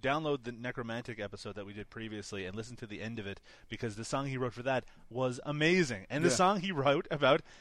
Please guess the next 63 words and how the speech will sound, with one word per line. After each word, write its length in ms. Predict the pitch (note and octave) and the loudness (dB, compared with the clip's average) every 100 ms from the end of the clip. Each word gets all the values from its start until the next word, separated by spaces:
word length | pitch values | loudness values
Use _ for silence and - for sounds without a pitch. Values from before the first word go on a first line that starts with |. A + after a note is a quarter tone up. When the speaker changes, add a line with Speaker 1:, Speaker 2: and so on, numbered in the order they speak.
| - - | -14 -2
Speaker 1:
Cannibal 320 | D3+ D#3+ E3+ | 2 2 2
Campout. 300 | G3+ F#3+ A#2+ | 2 4 4
I'm 100 | E3 | 4
not 120 | B3+ F3 | 2 0
just 160 | B2+ | -2
blowing 240 | C#3 C3+ A#2+ | 0 0 -2
smoke 280 | C#3 C#3+ | -6 -6
here. 260 | - G2 F2+ - | -4 -6 -6 -8
He, 380 | C#3+ C#3+ A#2+ - | -10 -10 -12 -12
he 100 | - | -2
Speaker 2:
No, 120 | D3+ | 2
it's 80 | D#3+ | 2
Speaker 1:
writes 240 | C3+ - - | 2 -2 -8
amazing, 680 | D3 C3+ C#3 F3+ F3 D#3 D3 - - - | -8 0 4 6 4 0 -4 -10 -20 -4
Speaker 2:
they're 120 | A#2+ | 0
Speaker 1:
like 120 | D3 | 2
you 60 | D3+ | 2
said, 220 | - D3 | 2 4
it's 160 | B2 - | 2 -2
this 160 | C3 A2+ | -6 -4
weird 300 | C#3+ D#3+ - | 0 0 -2
comedic 400 | D3 D3 D3 - | -6 -4 -4 -6
folk 480 | - C#3+ D3 - - - - - | 0 0 0 -6 -18 -20 -18 -2
thing. 240 | B2+ A#2+ G#2+ | 0 0 0
I 80 | |
mean, 140 | C#3 C3 | -2 -2
it's 120 | B2 | 0
not, 180 | D3+ C3+ | 0 2
like, 180 | C3 A2+ | 0 -2
winking 380 | B2 D3 C#3+ A#2 | -6 -4 -4 -2
at 160 | A2 | -2
you 160 | A2 G#2+ | -2 -2
at 60 | G#2 | 2
all. 240 | G#2 A2+ | 2 2
It's 180 | B2+ G#2+ | 0 -2
Speaker 2:
Yeah. 60 | |
Speaker 1:
just 120 | A#2+ - | -4 -4
really 300 | C3 C#3+ B2+ | 0 2 0
well 360 | A#2 B2+ B2+ | 0 2 2
done, 280 | B2+ A#2+ A#2+ D#3+ | 2 2 0 2
Speaker 2:
No, 160 | G#3+ | 6
that's, 100 | F3+ | 8
Speaker 1:
well-crafted 160 | F3 F#3 | 8 8
Speaker 2:
but 20 | G3 | 6
that's, 180 | B2 | 4
but 100 | C3 D#3 | 2 2
Speaker 1:
songs. 220 | D3 C#3+ | 2 4
Speaker 2:
that's 220 | C#3 D3+ | 4 4
the 120 | D#3+ | 0
best 320 | C3 B2+ - - | 2 2 0 -4
part 260 | - F#3+ | -2 -2
is 120 | A#2 | -2
that 180 | A2 G#2+ | -4 -2
they're, 140 | A#2 B2 | 0 2
Speaker 1:
Yeah. 80 | |
Speaker 2:
is 80 | B2 | 4
that 140 | B2 A#2+ | 2 -2
they're 120 | A#2 | -4
really, 480 | G#2 A#2 B2+ A#2+ A2+ | 0 -2 0 0 -2
like, 160 | A2 | -4
witty 360 | G#2+ A2 A2+ A2 | -2 -2 -2 -2
and 100 | G#2 | -4
funny. 440 | G2+ A#2 B2+ A2 | -2 -2 -2 -4